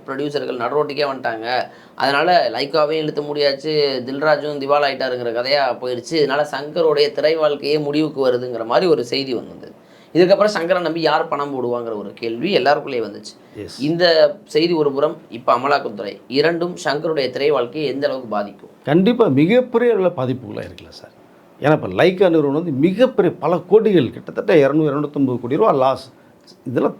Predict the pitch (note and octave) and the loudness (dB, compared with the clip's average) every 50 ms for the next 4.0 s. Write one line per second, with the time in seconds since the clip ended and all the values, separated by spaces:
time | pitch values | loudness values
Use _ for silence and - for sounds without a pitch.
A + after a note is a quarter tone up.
0 | - - F3+ G#3+ B3+ C4 B3 A#3 B3+ B3+ B3+ A#3 F#3+ D3+ D3 A#2+ C3+ B2+ - - | 2 6 6 6 6 6 6 6 6 6 6 4 4 2 2 2 2 -2 -10 -20
1 | _ _ _ - _ _ _ _ _ _ _ _ _ _ - D3 E3 F#3 G3 D#3+ | _ _ _ -20 _ _ _ _ _ _ _ _ _ _ 2 2 4 4 4 4
2 | G#3 A#3+ C4+ A3 G#3 E3 C#3+ E3 E3+ E3 D#3+ D3 - - - - - _ _ _ | 2 0 0 0 -2 0 4 4 4 4 4 0 0 -4 -10 -20 -20 _ _ _
3 | _ _ _ - - _ _ - _ _ _ _ B2 B2+ F3 G#3 A3+ A#3+ A#3 | _ _ _ -20 -20 _ _ -20 _ _ _ _ 4 6 8 8 8 8 6